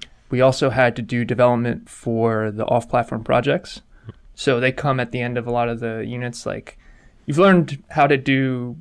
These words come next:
you know, outside-in testing at the feature level. Let's do some development on an application that's off the platform, that's on your computer,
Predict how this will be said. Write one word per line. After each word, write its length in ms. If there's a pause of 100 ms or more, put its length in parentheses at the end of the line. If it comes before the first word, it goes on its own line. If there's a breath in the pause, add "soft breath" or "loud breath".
(180)
you 120
know, 340
outside-in 600
testing 380
at 80
the 80
feature 260
level. 400 (300 soft breath)
Let's 260
do 300
some 640 (120)
development 580
on 140
an 60
application 880
that's 160
off 180
the 80
platform, 500
that's 140
on 180
your 100
computer, 500